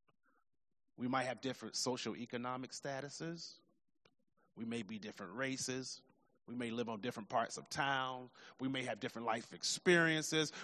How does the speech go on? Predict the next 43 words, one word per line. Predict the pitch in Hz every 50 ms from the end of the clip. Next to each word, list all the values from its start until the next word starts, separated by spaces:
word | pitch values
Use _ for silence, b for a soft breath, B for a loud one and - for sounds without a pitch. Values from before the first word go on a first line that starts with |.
| B -
We | 143
may | 147 139 135
f-, | - - 117 -
come | 139 123
from | - 107
different | 104 104 123 - 110 101 101
neighborhoods. | 123 156 180 180 170 160 160 165 160 165 151 151 156 151 - B B B
We | 151 156
may | 151 139 139
come | - - 139 -
from | 147 139
s-, | - -
s-, | 143 127 - - - -
different | 131 139 139 135 - 117 110 -
towns, | - - 185 190 180 175 160 156 151 151 147 - B B B B
different | - 175 160 - 147 143 139
cities. | - - 214 214 202 196 202 202 202 190 - B B B B B
But | 170 165 156 - -
all | - 226 254 269 285 294 294
of | 294 285 285 240
us | 226 226 226 - - B B B
have | - - 196 196 190 180 180 -
something | - - - 180 165 170 160 - 165 160
in | - 160 156 151 143
common, | - - - 185 165 160 151 139 131
is | 131 127 -
that | 139 127 120 139
we | 156 165
love | 156 147 151 156 147 139 123
Jesus | - - 139 143 - 135 123 -
Christ, | - - 160 139 135 - - B B B B B
and | 139 131 120
we | 151 165
come | - - - 156 139
here | 139 147 120
today | 123 113 135 131
to | 117 -
celebrate | 120 - - - 139 127 123 110 - 123 123 120
his | 120 120 107 104
goodness. | - 110 101 90 - 87 85 80 - - - - - - _ _ _ _ _ _ _ _ _ _ _ _ _ _ _ _ _ _ _ _ _ _ _ _ _ _ _ _ _ _ _ _ _ _ _ _ _ _ _ _ _ _ _ _ -
The | - 135
word | 123 135 139 135 127 117
know, | 117 127 127 123 117 107 95 95 98